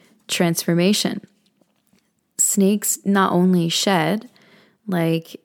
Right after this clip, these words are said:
in the autumn equinox, where our friends in the southern hemisphere are experiencing and will about to experience this, this shedding, this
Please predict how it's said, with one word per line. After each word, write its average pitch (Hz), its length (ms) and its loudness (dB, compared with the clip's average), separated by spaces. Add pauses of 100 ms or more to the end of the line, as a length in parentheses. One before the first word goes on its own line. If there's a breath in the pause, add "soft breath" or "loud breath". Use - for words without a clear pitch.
(120)
in 170 240 2
the 165 80 -2
autumn 165 320 0
equinox, 165 640 -4
where 165 100 0
our 170 140 0
friends 160 340 -2
in 160 80 -2
the 170 80 -2
southern 165 360 -4
hemisphere 160 760 -4
are 165 320 -4
experiencing 165 1000 -2
and 165 120 -2
will 160 140 -4
about 170 300 -6
to 175 100 -6
experience 170 680 -4
this, 165 280 -2 (760 loud breath)
this 175 180 2
shedding, 180 640 2
this 175 240 -2